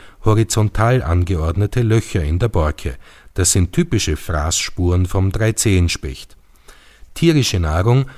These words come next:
zum Beispiel Larven, Puppen und Imagos rindenbrütiger Käferarten, Prachtkäfer, Bockkäfer, Holzwespen und ähnliches, überwiegt die pflanzliche Nahrung zwar bei weitem,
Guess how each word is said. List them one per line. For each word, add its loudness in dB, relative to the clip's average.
zum -4
Beispiel -4
Larven, 0
Puppen 0
und 0
Imagos 0
rindenbrütiger 0
Käferarten, -4
Prachtkäfer, -2
Bockkäfer, -4
Holzwespen -2
und -4
ähnliches, 0
überwiegt 4
die 0
pflanzliche -2
Nahrung -2
zwar -4
bei -4
weitem, 2